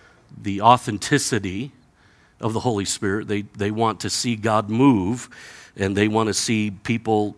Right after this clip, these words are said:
uh, touched with the real thing, and so they're, they're being very strict to Scripture, which I appreciate that they're following Scripture. But somewhere along the line, there are examples of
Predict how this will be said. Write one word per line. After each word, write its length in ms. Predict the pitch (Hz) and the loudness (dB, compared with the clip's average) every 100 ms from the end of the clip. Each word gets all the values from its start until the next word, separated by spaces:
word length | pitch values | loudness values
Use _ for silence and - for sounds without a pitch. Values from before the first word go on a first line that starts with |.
| - | -12
uh, 300 | 101 95 101 - - - - - | -12 -10 -12 -16 -20 -20 -20 -6
touched 420 | - 131 - - | -2 0 -2 -2
with 220 | 123 107 | 0 0
the 80 | 117 | -2
real 280 | 107 117 104 | 0 0 0
thing, 500 | - 147 110 92 117 | 0 2 2 0 -4
and 140 | 104 | -4
so 300 | - 107 104 | -4 -4 -4
they're, 300 | 101 104 101 92 - - - - | -2 -2 -2 -8 -20 -20 -16 -2
they're 140 | 113 | 0
being 340 | 101 120 104 101 | 2 2 2 2
very 200 | 107 98 | 0 0
strict 560 | - - - 127 - | -2 -4 2 0 0
to 100 | - | -8
Scripture, 540 | 101 - 156 143 - 92 | -8 -4 -2 -2 -4 -4
which 240 | 113 107 | -4 -2
I 120 | 117 | 0
appreciate 880 | 104 95 - 170 160 - 113 101 - - - - - | 0 -4 -2 -2 -2 -4 -2 -2 -6 -16 -20 -20 -14
that 140 | - - | -10 -4
they're 120 | 107 | -4
following 580 | - 123 120 117 104 95 | 0 0 2 0 -4 -4
Scripture. 800 | - - 143 131 - 98 80 139 _ _ _ - - _ | -8 0 0 0 -6 -10 -10 -14 _ _ _ -20 -20 _
But 140 | 113 117 | -4 0
somewhere 400 | - 160 175 147 | 2 4 4 4
along 320 | 135 127 123 | 4 2 0
the 60 | 113 | 0
line, 400 | 127 151 113 101 | 0 2 0 0
there 220 | 123 82 | -2 2
are 200 | 120 - | 2 2
examples 1120 | 120 110 101 127 151 170 - 104 113 110 - | -4 -6 -4 0 2 2 -2 -6 -6 -10 -8
of 280 | 110 107 98 | -6 -6 -8